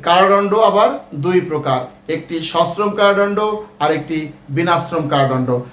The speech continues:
তো বন্ধুরা, আশা করি দণ্ডবিধির পঞ্চাশ থেকে তিপ্পান্ন ধারা পর্যন্ত যে বিষয়গুলো আলোচনা করেছি, আপনারা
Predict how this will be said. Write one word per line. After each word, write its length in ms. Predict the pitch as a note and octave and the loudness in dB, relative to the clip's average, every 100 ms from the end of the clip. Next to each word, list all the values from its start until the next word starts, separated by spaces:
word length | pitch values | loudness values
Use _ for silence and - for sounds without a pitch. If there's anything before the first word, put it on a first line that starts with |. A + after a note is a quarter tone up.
| - - | -12 -6
তো 60 | E3 | -2
বন্ধুরা, 320 | F#3 F#3+ G#3+ G#3 G#3 - - C3 | 0 0 2 2 0 -6 -6 -4
আশা 180 | D#3 A3 A3 | -2 -2 0
করি 180 | G#3+ G#3+ - - D3 C#3 | 0 -2 -6 -12 -4 0
দণ্ডবিধির 600 | D#3+ F3+ F#3+ G3 G3+ G#3 - | 2 2 0 0 0 -4 -2
পঞ্চাশ 380 | D#3 F3+ F#3 F#3+ - | -2 -2 -2 -4 -4
থেকে 220 | G#3+ F#3 D#3+ - - - - | -6 -2 -4 -6 -16 -20 -6
তিপ্পান্ন 480 | F#3 F#3 - G3+ G3+ G3+ | -2 -2 0 2 2 0
ধারা 140 | G#3+ G#3+ | 0 0
পর্যন্ত 340 | G3+ F#3 F#3 E3+ D3+ D3 - C3+ B2+ | 0 0 0 0 0 -2 -12 -10 -4
যে 100 | E3 D#3+ | -2 -2
বিষয়গুলো 480 | D#3+ G3 F#3+ G3 G3 - C#3 | -2 -2 2 2 2 0 -2
আলোচনা 380 | E3 F#3 G3 G3 G#3 | -2 0 -2 -2 0
করেছি, 320 | G3+ G3+ A3+ A3 - - D3 | -2 -2 -6 -8 -12 -2 -2
আপনারা 320 | F3+ E3 | 0 2